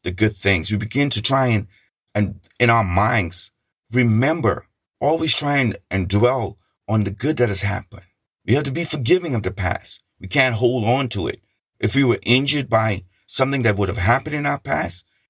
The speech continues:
let's not become grudgeful and, and continue to hate the players. Those actors were there to, to help us in our, in our scr-, in our script for that moment and as we move forward.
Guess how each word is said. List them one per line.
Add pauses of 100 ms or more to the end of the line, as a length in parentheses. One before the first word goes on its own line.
(140)
let's
not (400)
become
grudgeful
and, (380)
and
continue
to
hate (460)
the
players. (400)
Those
actors
were
there
to, (280)
to
help
us
in
our, (180)
in
our
scr-, (240)
in
our
script (300)
for
that
moment (300)
and
as
we
move
forward.